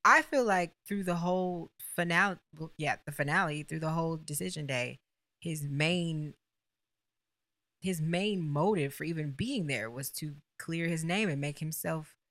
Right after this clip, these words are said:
you know, seem like, "Well, I'm human and I,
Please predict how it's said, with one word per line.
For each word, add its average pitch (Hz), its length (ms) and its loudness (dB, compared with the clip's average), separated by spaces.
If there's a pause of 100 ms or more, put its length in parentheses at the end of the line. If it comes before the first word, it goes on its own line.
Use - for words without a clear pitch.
(500)
you 190 100 -4
know, 156 220 -2
seem 190 320 -2
like, 180 320 -2 (540)
"Well, 147 200 -4
I'm 180 180 4
human 131 480 -2
and 127 200 -4
I, - 60 -6